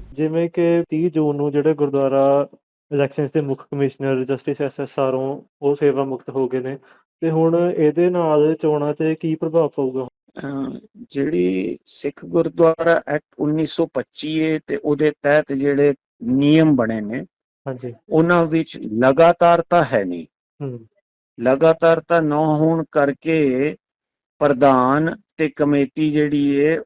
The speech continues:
Speaker 2: ਉਹਨਾਂ ਦੀ ਜਿਹੜਾ, ਅਹ, ਸਮਾਂ ਹੈ ਉਹ ਵਧਾਇਆ ਘਟਾਇਆ ਜਾਂਦਾ,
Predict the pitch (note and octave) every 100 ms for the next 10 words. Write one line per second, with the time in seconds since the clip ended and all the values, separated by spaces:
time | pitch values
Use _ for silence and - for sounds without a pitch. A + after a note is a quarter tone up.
0 | D3 D3+ D3+ D3 C#3 C#3+ D3 D3 D3+ -
1 | B2 C#3 C3+ C3+ C3+ C3 - _ _ _
2 | _ - - B2 A2+ A#2 A#2 - - C#3+
3 | F3 E3 A#2+ B2 C#3+ - D#3 D3+ D3+ D#3
4 | B2 C#3 C#3+ B2+ A2 C3 D3 C#3+ C#3 D3
5 | G2+ A2+ B2+ B2 B2 B2+ B2+ B2